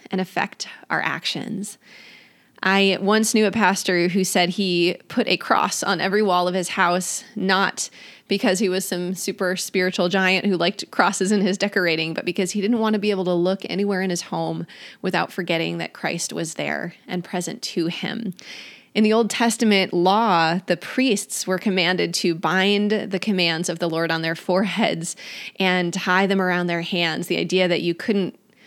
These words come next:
you couldn't look at anyone else without seeing these commands, that they were that important, that they were this constant reminder. "Bind them,"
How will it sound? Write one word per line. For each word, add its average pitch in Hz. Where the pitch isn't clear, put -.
you 196
couldn't 208
look 208
at 233
anyone 220
else 175
without 175
seeing 175
these 175
commands, 175
that 165
they 170
were 170
that 196
important, 180
that 170
they 185
were 175
this 170
constant 202
reminder. 170
"Bind 202
them," 143